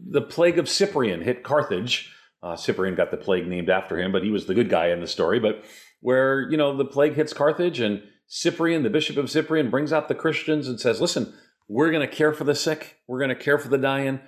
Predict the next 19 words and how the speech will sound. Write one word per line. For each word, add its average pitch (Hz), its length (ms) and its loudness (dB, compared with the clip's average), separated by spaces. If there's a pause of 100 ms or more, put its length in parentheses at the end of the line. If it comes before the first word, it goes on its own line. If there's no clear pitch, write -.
(120)
regardless 127 600 0
of 135 120 0
their 135 120 6
religion 135 460 2
or 123 160 2
their 127 200 4
ability. 127 440 2
We're 131 180 0
gonna 135 120 0
expend 127 400 0
our 120 100 6
resources 120 640 -2
to - 80 -6
do 127 240 2
so." 98 460 -4 (600)
And 110 140 -8
so 127 140 0
I 123 100 0
think 151 440 -2